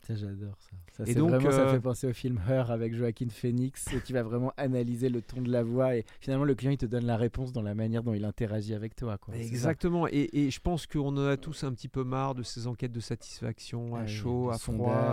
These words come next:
Speaker 1: sondages,
Speaker 2: de
Speaker 1: euh.
Speaker 2: tous les, qui, qui parfois, qui, c'est bien, hein, c'est des, nous, on a, on a quarante points de,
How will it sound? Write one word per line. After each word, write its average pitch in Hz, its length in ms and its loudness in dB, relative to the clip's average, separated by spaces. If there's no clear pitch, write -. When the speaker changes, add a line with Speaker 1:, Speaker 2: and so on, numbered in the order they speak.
Speaker 1:
sondages, 113 100 -4
Speaker 2:
de 123 80 -2
Speaker 1:
euh. 123 60 -2
Speaker 2:
tous 143 160 -6
les, 143 140 0
qui, - 240 -10
qui - 200 -12
parfois, 165 540 0
qui, - 160 -14
c'est 143 140 0
bien, 240 180 0
hein, 175 80 0
c'est - 140 -4
des, 127 100 -2
nous, 151 140 0
on 131 80 -2
a, 120 160 -2
on 117 100 -6
a 117 80 -4
quarante 143 340 -4
points 143 280 -4
de, 110 500 -6